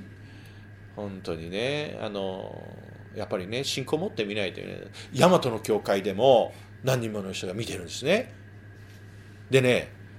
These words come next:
多分ですけど、これ、大和で見たそのエンジェルと、ここでその姉妹が見たエンジェルとは違うと思いますよ。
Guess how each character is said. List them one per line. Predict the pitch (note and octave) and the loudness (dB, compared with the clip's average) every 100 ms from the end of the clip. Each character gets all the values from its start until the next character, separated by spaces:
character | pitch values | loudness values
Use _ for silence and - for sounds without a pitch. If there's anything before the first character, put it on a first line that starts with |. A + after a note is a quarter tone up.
| - - - | -16 -18 -8
多 | - A#3+ B3+ | 4 8 10
分 | A#3 | 10
で | B2 | 8
す | - | 2
け | - | -2
ど、 | E2+ | 0
こ | G2+ | 0
れ、 | |
大 | E2+ D#3+ | 8 10
和 | A#3+ B3+ C3+ | 10 8 4
で | G2+ | 4
見 | B2 | 2
た | C#3+ G#2+ | 6 6
そ | B2 | 4
の | A2+ | 2
エ | A2+ | 2
ン | A2+ | 2
ジ | F#2 | 0
ェ | |
ル | E2+ | 2
と、 | B2+ F#2 - - - - | 6 6 6 -8 -14 0
こ | D#3+ | 6
こ | - G#3 | 10 12
で | G#3+ C#3 F2+ - - - - | 12 12 8 -2 -16 -16 -6
そ | D#3+ | 2
の | C#3 | 4
姉 | F3 | 6
妹 | D3 A2 | 4 4
が | |
見 | G#2 B2+ | 2 2
た | G2+ | 2
エ | A2+ | 4
ン | |
ジ | F#2+ | 0
ェ | |
ル | F2 | -2
と | F2 | -4
は | E2 | -6
違 | - - - C#3 D3 | 2 6 6 6 4
う | D#3+ | 4
と | - | -2
思 | D#2+ | -6
い | D#2+ | -6
ま | D#2+ | -8
す | |
よ。 | - | -8